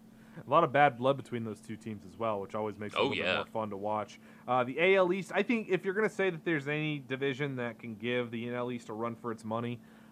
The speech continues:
Speaker 1: um, as far as, like, being competitive and also being really good, then it's the A L East. Uh, I've got the Yankees winning it. I've got the Rays in second, grabbing the, uh, the, I'm gonna say the second wild card spot. Uh, Toronto,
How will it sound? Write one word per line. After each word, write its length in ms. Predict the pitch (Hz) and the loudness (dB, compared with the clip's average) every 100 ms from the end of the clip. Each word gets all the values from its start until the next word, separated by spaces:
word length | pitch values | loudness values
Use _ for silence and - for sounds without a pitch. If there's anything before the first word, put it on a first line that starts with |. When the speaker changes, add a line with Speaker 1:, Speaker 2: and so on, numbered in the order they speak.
| - | -2
Speaker 1:
um, 400 | 113 107 101 101 | 0 2 0 -6
as 140 | 123 - | -10 2
far 240 | 131 123 | 6 6
as, 120 | 113 | 4
like, 200 | 117 110 - - - 117 | 0 -4 -8 -20 -16 -4
being 320 | 127 131 123 | 0 0 0
competitive 600 | 113 120 123 123 120 107 123 | -4 -4 2 2 2 -2 -2
and 140 | 120 | 2
also 440 | 120 123 - 123 | 4 4 4 2
being 440 | 107 113 123 117 101 | 2 -2 0 -2 -4
really 340 | 104 123 127 120 | -2 0 0 -2
good, 360 | 113 127 139 | 0 2 2
then 120 | 131 127 | 0 -4
it's 100 | 117 | -4
the 140 | 110 117 | -2 0
A 60 | |
L 180 | 117 113 | 0 0
East. 320 | 113 127 - - - - - | -2 -4 -8 -20 -20 -6 2
Uh, 220 | 113 110 | 4 4
I've 160 | 117 | 4
got 160 | 127 147 | 4 2
the 80 | 113 | 2
Yankees 440 | 131 143 147 131 | 2 2 0 -6
winning 280 | 120 139 139 | -2 0 0
it. 140 | 139 131 | -2 -2
I've 80 | 120 | -2
got 140 | 117 | -2
the 60 | 107 | -2
Rays 480 | 110 123 135 120 | 2 2 2 0
in 60 | 113 | -6
second, 520 | - - 131 131 123 | -6 0 0 0 -6
grabbing 440 | 110 117 113 117 107 | 0 2 2 -2 -4
the, 480 | 110 110 110 107 - - - - 104 | -4 -4 -4 -6 -10 -18 -20 -10 -2
uh, 480 | 110 110 107 104 95 | 2 2 2 -2 -6
the, 220 | 107 107 98 - - | -8 -10 -12 -16 -6
I'm 80 | 151 | 0
gonna 120 | 214 | 0
say 140 | - | 2
the 80 | 131 | -2
second 460 | - - 120 143 110 | -2 -4 -4 -4 -4
wild 260 | 127 127 | -2 0
card 220 | 120 131 120 | 0 -2 -2
spot. 340 | - 135 131 - - - - - | 0 0 0 -6 -20 -20 -10 0
Uh, 240 | 113 107 | 2 2
Toronto, 720 | - 120 127 135 135 135 131 | -2 0 2 2 4 6 6